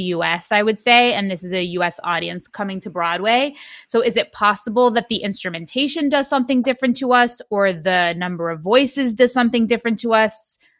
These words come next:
How are all of those things interacting? 'Cause I'm l-, I'm searching for an answer that I'm sure can't be found, but about, like, why American Utopia, the show, like I said, like, why it felt so different from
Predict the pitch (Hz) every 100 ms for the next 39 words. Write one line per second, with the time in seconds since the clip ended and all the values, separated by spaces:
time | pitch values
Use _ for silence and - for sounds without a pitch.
0 | _ _ - 285 302 285 - 233 226 196
1 | 208 - 220 196 220 190 180 185 208 -
2 | 202 196 185 - - - - _ _ _
3 | - 233 240 233 233 - 240 202 214 254
4 | _ 233 233 233 - 339 381 381 339 294
5 | 262 254 262 233 226 214 - 285 294 294
6 | 262 262 254 233 - 233 226 196 190 190
7 | - - - - 254 233 240 233 247 226
8 | 196 170 208 220 233 254 233 226 226 220
9 | 240 214 - 214 214 - 208 202 196 190
10 | 190 - _ _ _ _ 202 196 - 247
11 | 247 233 214 196 - _ 214 196 220 220
12 | 302 311 226 190 180 165 196 214 220 -
13 | 226 202 - 226 202 220 - 208 185 208